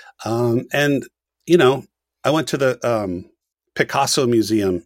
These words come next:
in, in Barcelona, Spain, and I walked into the first room and I was like, "Holy shit." It was all these portraits, uh,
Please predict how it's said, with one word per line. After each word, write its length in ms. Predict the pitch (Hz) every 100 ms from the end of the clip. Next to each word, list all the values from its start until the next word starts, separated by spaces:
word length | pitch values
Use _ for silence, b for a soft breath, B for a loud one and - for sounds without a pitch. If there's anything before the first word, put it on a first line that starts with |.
| _
in, 320 | 110 95 90 -
in 140 | 113
Barcelona, 440 | 120 117 135 113
Spain, 440 | 95 - 190 127 117 B B B B B B B B B _
and 120 | 135
I 40 | 160
walked 260 | 220 220
into 140 | 202 160
the 80 |
first 280 | - 175 -
room 460 | 135 180 127 123 - _ 147
and 100 | 151
I 100 | 156
was 140 | 151
like, 280 | 156 143 - _
"Holy 520 | - - - 220 214 135
shit." 280 | - 233
It 80 | 131
was 100 | 131
all 320 | 131 156 180
these 380 | 165 156 143 - _
portraits, 720 | - 240 - 92 - - - - _
uh, 60 | -